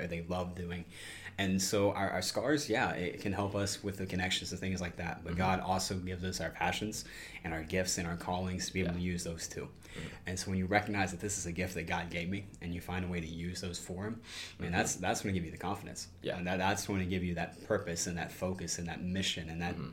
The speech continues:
Speaker 1: sh-, that area to be able to work in constantly. And, and that's why God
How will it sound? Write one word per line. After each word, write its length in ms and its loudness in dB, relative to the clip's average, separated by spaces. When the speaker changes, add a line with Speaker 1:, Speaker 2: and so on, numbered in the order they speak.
Speaker 1:
sh-, 220 -6
that 320 -2
area 340 2
to 160 -4
be 140 -2
able 140 -4
to 60 -4
work 320 -4
in 140 -6
constantly. 680 -4
And, 140 -2
and 120 -2
that's 240 4
why 200 2
God 320 -2